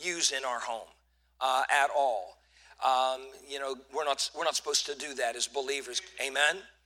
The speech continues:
But here's, here's a boy. Tommy would have been five, maybe six years old at the time. And here's a six-year-old child saying the word O M G.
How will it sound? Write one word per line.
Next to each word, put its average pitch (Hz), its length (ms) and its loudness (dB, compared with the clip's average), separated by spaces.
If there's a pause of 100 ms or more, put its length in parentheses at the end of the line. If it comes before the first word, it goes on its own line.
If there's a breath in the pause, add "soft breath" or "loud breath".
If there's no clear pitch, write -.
(340 soft breath)
But 156 140 4
here's, 208 440 2
here's 190 280 2
a 185 40 -2
boy. 160 140 2
Tommy 196 400 4
would 180 220 2
have 151 120 -6
been 160 200 -6 (180)
five, 156 400 8 (180)
maybe 165 220 2
six - 380 6
years 151 180 -2
old 151 200 -2
at 147 100 -6
the 143 100 -6
time. 135 320 0 (380 loud breath)
And 135 100 -14
here's 190 300 4
a - 20 -2
six-year-old 180 760 6 (180)
child 147 580 8 (400 loud breath)
saying 196 440 6
the 165 60 -6
word 165 360 4
O 170 200 2
M 165 200 0 (420)
G. 170 340 0